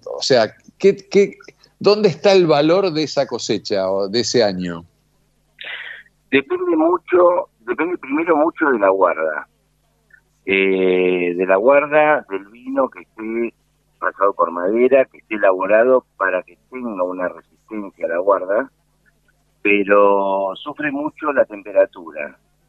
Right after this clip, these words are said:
Speaker 2: Entonces realmente, eh, evolucionan bien. Después tiene una curva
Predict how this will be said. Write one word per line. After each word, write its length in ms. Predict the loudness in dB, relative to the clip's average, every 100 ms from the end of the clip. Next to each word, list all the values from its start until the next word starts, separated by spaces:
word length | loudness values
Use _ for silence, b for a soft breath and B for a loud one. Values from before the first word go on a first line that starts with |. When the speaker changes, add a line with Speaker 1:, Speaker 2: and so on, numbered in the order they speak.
| _ _ _
Speaker 2:
Entonces 540 | -20 -6 0 0 2 2 2
realmente, 800 | 2 2 2 -2 -2 -6 -8 -10 -12
eh, 800 | -10 -10 -10 -8 -8 -8 -12 -14 _ _ _ _
evolucionan 800 | -2 0 0 -2 -6 -6 -4 -4
bien. 320 | -4 -8 -10 _ _
Después 280 | -20 -16 -16
tiene 160 | -4 0
una 180 | 0 -2
curva 840 | 0 4 4 4 2 0 -2 -6